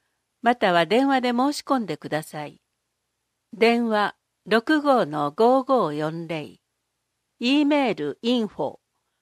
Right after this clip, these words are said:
アイエヌエフオーアットマーク 雲仙、ユー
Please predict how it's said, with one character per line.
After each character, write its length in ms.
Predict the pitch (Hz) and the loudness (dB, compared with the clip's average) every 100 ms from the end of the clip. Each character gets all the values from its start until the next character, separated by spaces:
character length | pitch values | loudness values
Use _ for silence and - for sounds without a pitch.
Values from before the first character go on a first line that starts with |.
| _ | _
ア 160 | 214 240 | 0 2
イ 140 | 285 | 2
エ 80 | 285 | 0
ヌ 140 | 226 165 | 0 0
エ 140 | 160 | -2
フ 240 | - 190 | -4 -4
オ 320 | 180 147 135 - - | -2 -4 -6 -12 -4
ー 60 | 190 | -4
ア 20 | |
ッ 60 | - - | -4 0
ト 140 | 269 | 0
マ 220 | 254 208 | 2 -2
ー 40 | 160 | -4
ク 320 | - 143 - | -10 -12 -8
雲 280 | 233 247 202 | -4 -2 -4
仙、 300 | 151 123 - _ _ _ _ | -6 -10 -12 _ _ _ _
ユ 280 | 233 247 | 0 2
ー 40 | 285 | 4